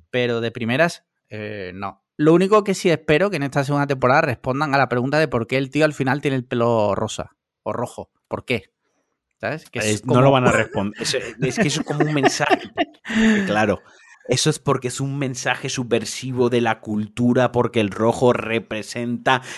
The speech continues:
Speaker 2: mi polla bien. ¿Qué quiero decir? Es que darle lectu-, es de esas cosas que meten ahí para meter, hacerlo súper interesante el final, ¿no? Teorías del final, ¿no? Pero el final es el final. O sea, la serie está muy clara lo que te está diciendo. El capitalismo es
Speaker 1: Sí.
Speaker 2: malo. Eh, ya está. O sea,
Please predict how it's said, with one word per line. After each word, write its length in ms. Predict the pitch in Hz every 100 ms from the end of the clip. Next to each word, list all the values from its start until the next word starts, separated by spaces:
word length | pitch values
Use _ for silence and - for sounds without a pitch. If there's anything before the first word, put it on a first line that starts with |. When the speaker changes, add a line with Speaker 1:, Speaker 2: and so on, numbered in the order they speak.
| -
Speaker 2:
mi 300 | 139 165 156
polla 520 | - 175 180 185 180
bien. 480 | 175 165 180 180 170
¿Qué 200 | 180 - 139
quiero 140 | 151
decir? 160 | 143 110 - - - -
Es 220 | - 139
que 180 | 160 156
darle 320 | 170 170 170
lectu-, 320 | 170 156 - -
es 240 | 143 -
de 140 | 147 170
esas 160 | 202 -
cosas 240 | 185 175
que 120 | 139
meten 280 | 131 147 160
ahí 200 | 165 170
para 280 | 127 123 120
meter, 340 | 117 120 123 117
hacerlo 360 | 117 - 131 131
súper 240 | 156 151
interesante 500 | 151 143 131 143 139
el 80 | 147
final, 360 | - 123 156 127
¿no? 100 | 139
Teorías 600 | 165 156 175 196 107 - - - 147
del 100 | 143
final, 140 | 113
¿no? 120 | 160
Pero 120 | 131
el 60 | 120
final 280 | 139 190 214
es 40 | 151
el 80 |
final. 360 | 120 110 92 101
O 40 |
sea, 140 | 110 117
la 100 | 113
serie 180 | 147 156
está 160 | 160 139
muy 140 | 123
clara 180 | 117 107
lo 100 | 113
que 60 | 107
te 80 |
está 140 | 107 113
diciendo. 340 | 104 104 95
El 120 | 98
capitalismo 580 | - - 147 170 196 185
es 60 | 123
Speaker 1:
Sí. 60 |
Speaker 2:
malo. 200 | 104 82 - - -
Eh, 560 | 123 120 123 120 123 120 -
ya 120 | 147
está. 280 | - - - -
O 40 |
sea, 280 | 110 95